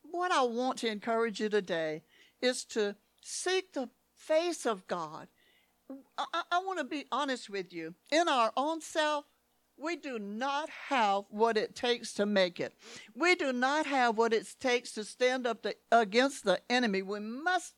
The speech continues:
be endued with the power of the Holy Ghost. <coughs> I've had this on my heart for some time.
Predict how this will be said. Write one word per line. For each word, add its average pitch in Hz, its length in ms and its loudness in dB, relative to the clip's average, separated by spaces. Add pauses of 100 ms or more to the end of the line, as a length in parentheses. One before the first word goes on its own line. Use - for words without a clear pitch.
be 226 220 -6
endued 208 680 -2 (240)
with 220 140 2
the 196 120 6
power 220 680 2
of 214 140 2
the 214 100 0
Holy 214 260 2
Ghost. 180 580 0 (1900)
<coughs> - 80 -8 (1200)
I've 254 120 -4
had 359 180 -4
this 294 180 -10
on 262 120 -6
my 226 100 -2
heart 226 260 -4
for 190 100 -12
some 208 260 -10
time. 175 460 -12